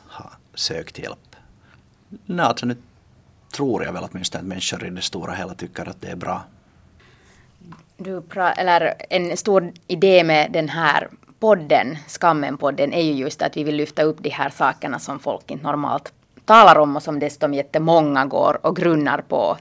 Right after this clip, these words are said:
Speaker 2: till diskussion och på det sättet kunna råda bot på skammen. Så, så din strategi passar in här som hand i handsken för oss.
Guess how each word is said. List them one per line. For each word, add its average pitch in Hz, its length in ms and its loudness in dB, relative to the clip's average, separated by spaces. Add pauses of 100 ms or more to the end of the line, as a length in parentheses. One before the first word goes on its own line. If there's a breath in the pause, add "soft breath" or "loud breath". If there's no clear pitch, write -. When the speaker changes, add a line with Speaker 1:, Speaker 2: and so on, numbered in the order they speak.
(100)
Speaker 2:
till 151 120 -4
diskussion 147 600 -2
och 117 100 -8
på - 60 -4
det 151 120 -6
sättet - 320 -10
kunna 147 300 -6
råda 156 300 2
bot 160 300 0
på 139 80 -8
skammen. - 480 -2
Så, 147 160 0 (520 loud breath)
så - 140 -4
din 170 240 2
strategi 160 580 -2
passar 156 400 0
in 156 220 0
här 156 280 6
som 196 280 6
hand 185 400 8
i 160 40 4
handsken 170 640 6
för 156 100 0 (100)
oss. 160 220 0